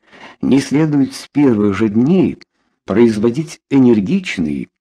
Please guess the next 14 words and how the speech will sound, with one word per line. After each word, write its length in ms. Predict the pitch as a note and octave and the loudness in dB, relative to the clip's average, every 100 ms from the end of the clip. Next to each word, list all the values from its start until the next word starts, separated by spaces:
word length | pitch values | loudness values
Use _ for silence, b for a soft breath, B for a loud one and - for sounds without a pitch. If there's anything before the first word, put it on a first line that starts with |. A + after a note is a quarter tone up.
| _ - | _ -2
или 220 | C#3 B2+ | 2 2
длительный 720 | F2 D#2 D#3+ D#3 C3 A#2+ G#2+ | 0 -2 -2 0 0 2 2
массаж, 760 | F#2+ F#2 - - - - - _ _ _ _ _ | 0 -4 -10 -12 -12 -16 -18 _ _ _ _ _
так 180 | A2 A2 | -4 -2
как 220 | A#2 - _ | -4 -6 _
при 180 | - C3 | 0 2
наличии 800 | B2+ C3+ C3+ A#2+ - - E2 D2+ | 4 2 2 2 0 -4 -4 -2
лимфостаза, 1080 | G2 C3 - D2+ - - C2+ A#1+ A#1+ G2+ A2+ _ B B B B - | 2 2 0 -6 -10 -10 -10 -10 -12 -12 -12 _ B B B B -6
который 500 | A2 - B2 A#2+ A#2+ | -4 0 4 4 4
обычно 360 | A2 G2+ A#2 | 2 -2 0
бывает 480 | G#2+ G#2+ A2+ G#2+ G#2 | 0 2 2 2 -2
в 140 | - - | -8 0
первом 380 | A#2 A2+ G#2+ | 2 2 0
случае 640 | G#2 E3 F3 - F2 C2+ | -2 -4 -6 -4 -4 -4